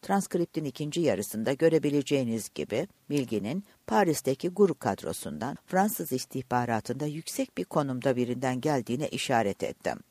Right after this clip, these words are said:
Burada ayrıca buluşmanın güvenlik sebebiyle Times üzerinde bir teknede olacağı yönünde bir kararın olduğu yazılıyordu. Ama gönderen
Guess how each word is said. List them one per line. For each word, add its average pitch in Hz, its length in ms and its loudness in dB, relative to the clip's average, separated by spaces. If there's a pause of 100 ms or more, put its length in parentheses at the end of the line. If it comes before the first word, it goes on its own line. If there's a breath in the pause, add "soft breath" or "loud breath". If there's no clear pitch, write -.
(440)
Burada 147 480 0 (160 soft breath)
ayrıca 196 460 4
buluşmanın 143 560 -4
güvenlik 127 440 -2
sebebiyle 107 720 -2 (140)
Times 151 340 2
üzerinde 113 520 -2
bir - 60 -4
teknede 131 500 0
olacağı 107 520 0
yönünde 135 480 2
bir 180 80 0
kararın 170 560 0
olduğu 143 340 2
yazılıyordu. 87 840 -2 (360)
Ama 120 220 0
gönderen 107 640 -2